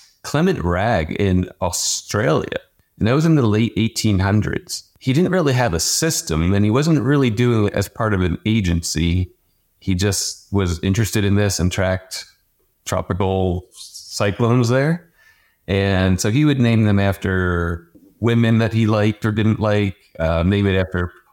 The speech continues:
politicians that he liked or didn't like, um, just whatever, you know, but they, they were actual names, though.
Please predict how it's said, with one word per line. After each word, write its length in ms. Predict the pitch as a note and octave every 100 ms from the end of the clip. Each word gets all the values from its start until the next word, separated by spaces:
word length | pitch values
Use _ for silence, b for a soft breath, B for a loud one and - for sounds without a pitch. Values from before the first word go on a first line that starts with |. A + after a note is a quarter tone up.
| _
politicians 720 | A2 F#2+ E2+ - A#2+ B2+ A#2+
that 160 | A2 -
he 140 | A#2
liked 320 | G#2+ G#2+ G2+
or 40 | G#2
didn't 320 | G2 G#2 F2+
like, 340 | G2 F#2+ F#2 - _ _ -
um, 420 | - - - - - _ _ -
just 260 | A#2+ A#2+ -
whatever, 480 | F#2 F#2+ G2+ G#2 F#2 G2
you 120 | F2
know, 60 | F2
but 200 | F#2 - -
they, 200 | A#2 A2+ G#2+
they 140 | A#2+
were 140 | A2
actual 380 | B2+ A#2+ - G2
names, 380 | F2+ E2+ E2+ E2
though. 260 | G1+ -